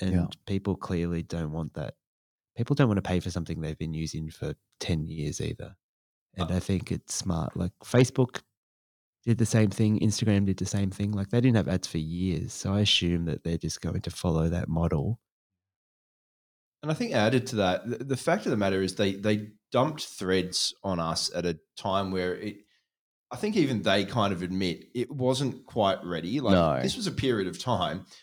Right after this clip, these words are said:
Speaker 3: that was just ideal for that situation. You know, the, the Twitter self-destruction was at its peak. Um, and so why not,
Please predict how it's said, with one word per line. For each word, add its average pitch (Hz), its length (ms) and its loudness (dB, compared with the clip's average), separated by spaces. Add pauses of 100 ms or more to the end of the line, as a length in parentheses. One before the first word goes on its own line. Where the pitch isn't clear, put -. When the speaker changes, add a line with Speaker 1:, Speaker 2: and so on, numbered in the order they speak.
Speaker 3:
that 104 100 -4
was 107 140 -2
just - 220 -4
ideal 104 520 0
for 107 120 -6
that 95 200 0
situation. 87 760 -2
You 87 100 -2
know, 87 200 -2
the, 104 220 -4
the 101 180 -4
Twitter 151 300 -2
self-destruction 104 1160 0
was 87 500 0 (220)
at 87 100 0
its - 180 -10 (160)
peak. - 460 -6 (520)
Um, 90 500 0 (240)
and 107 200 -2
so 110 200 2
why 117 280 2
not, 113 360 -2